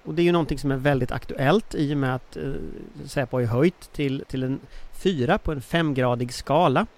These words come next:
Eh, och det är någonting som nu påverkar allt större delar av samhället, den här hotbilden.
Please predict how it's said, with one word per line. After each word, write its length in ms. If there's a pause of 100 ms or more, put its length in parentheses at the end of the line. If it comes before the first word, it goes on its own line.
(560)
Eh, 220
och 120
det 60
är 60
någonting 360
som 160
nu 160
påverkar 560
allt 340
större 360
delar 440 (140)
av 380
samhället, 760
den 100
här 420
hotbilden. 560